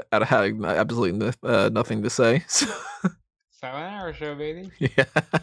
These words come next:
Speaker 1: Maybe I need to do another episode of that. Um, but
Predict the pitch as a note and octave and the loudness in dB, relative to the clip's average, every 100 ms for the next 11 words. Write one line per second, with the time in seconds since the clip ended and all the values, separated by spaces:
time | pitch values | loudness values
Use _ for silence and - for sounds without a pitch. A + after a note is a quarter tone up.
0 | - D#3+ - - _ _ _ - - F#4+ | -4 -8 -8 -12 _ _ _ -8 -4 -4
1 | E4 - - - G#2+ - G2+ - - - | 0 4 4 4 0 0 0 0 -2 -4
2 | - - - - - - - - - - | -4 -4 -2 -2 -4 -8 -14 -12 -10 -10
3 | - - - _ - A2 A2 G#2+ G#2+ A2+ | -12 -16 -18 _ -2 4 6 4 4 -2
4 | - E3 E3+ | 4 6 6